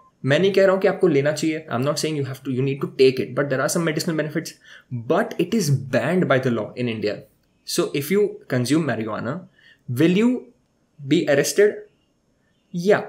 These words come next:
if you get into the purview, अगर किसी ने आपको देख लिया, कोई पुलिस अथॉरिटी वालों ने, तो आपको definitely they'll put you into jail या फिर they'll fine you some good amount, right? So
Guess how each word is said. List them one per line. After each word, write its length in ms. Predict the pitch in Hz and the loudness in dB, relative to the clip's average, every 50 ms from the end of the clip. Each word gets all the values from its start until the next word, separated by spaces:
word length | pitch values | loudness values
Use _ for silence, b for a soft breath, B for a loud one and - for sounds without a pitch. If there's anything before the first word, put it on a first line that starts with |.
| - | -4
if 140 | 151 139 - | -4 0 2
you 120 | 202 196 147 | 2 2 4
get 160 | 151 156 151 | 2 0 2
into 220 | - 175 170 170 | 0 -2 0 4
the 180 | - 196 196 - 131 | 4 4 4 4 2
purview, 340 | 123 127 127 156 196 208 | 2 4 4 4 4 4
अगर 140 | 160 143 151 156 | 4 4 0 0
किसी 180 | 151 - 170 | -2 -2 -2
ने 60 | 165 | -2
आपको 140 | 160 160 185 | 0 0 0
देख 300 | 170 131 123 131 135 - | 2 6 6 4 4 4
लिया, 140 | 160 147 170 | 0 -2 -2
कोई 220 | 208 - - 135 | -4 -2 -2 -4
पुलिस 520 | 123 - 135 131 131 127 - - - - 131 | -2 0 0 0 2 0 -2 -6 -8 -8 -6
अथॉरिटी 600 | 131 131 127 127 120 - - 123 120 131 127 143 | -6 -4 -2 -2 -2 0 0 0 0 0 0 2
वालों 180 | 143 131 131 | 0 0 0
ने, 100 | 143 180 | -2 -4
तो 100 | 190 180 | -4 -4
आपको 160 | 160 - - 196 | -4 -2 -2 -2
definitely 500 | - - 135 - 165 160 156 175 190 190 | 0 0 0 0 0 -4 -2 0 0 2
they'll 220 | 156 160 160 - | 2 0 -2 -2
put 120 | 135 - | -4 -2
you 120 | 135 139 135 | -2 -2 0
into 180 | 131 170 170 135 | 0 0 2 4
jail 160 | 127 131 170 | 4 4 4
या 80 | 160 143 | 2 0
फिर 140 | - 165 156 | -2 -2 0
they'll 240 | 147 156 - - 151 | 0 0 0 2 0
fine 240 | 135 131 143 156 | 0 0 -2 -4
you 120 | 160 147 147 | -4 -4 -4
some 400 | 143 147 147 - - 143 135 135 | -4 -4 -6 -10 -10 -4 2 4
good 160 | 143 123 113 | 4 4 2
amount, 220 | 104 95 82 82 | -2 -6 -10 -10
right? 200 | - 143 160 - - - - b b b b b b b b b b b | -8 -6 -6 -6 -6 -10 -20 b b b b b b b b b b b
So 100 | b - | b -4